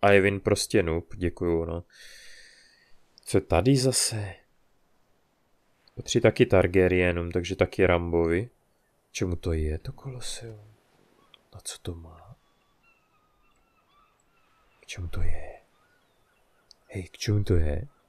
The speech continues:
To je hustý, to je nějaká tamovačka. To, to vypadá jak tamovačka, že? Sem nažene prostě zvíře a tady je v bezpečí a může do něho střílet, aniž by ho něco ohrožovalo zvenku. Ale k čemu tady má ten vršek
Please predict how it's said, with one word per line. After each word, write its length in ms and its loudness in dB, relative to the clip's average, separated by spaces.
To 80 0
je 80 -2
hustý, 360 12
to 100 0
je 40 4
nějaká 280 6
tamovačka. 840 2
To, 100 -8
to 80 -2
vypadá 320 8
jak 140 6
tamovačka, 680 4
že? 260 4
Sem 220 2
nažene 440 6
prostě 420 4
zvíře 580 8
a 240 8
tady 240 6
je 80 8
v 120 0
bezpečí 540 4
a 20 4
může 240 0
do 100 6
něho 180 4
střílet, 560 6
aniž 240 2
by 120 4
ho 120 12
něco 320 6
ohrožovalo 600 10
zvenku. 460 2
Ale 120 8
k 40 -8
čemu 280 -4
tady 180 2
má 180 2
ten 220 0
vršek 360 -2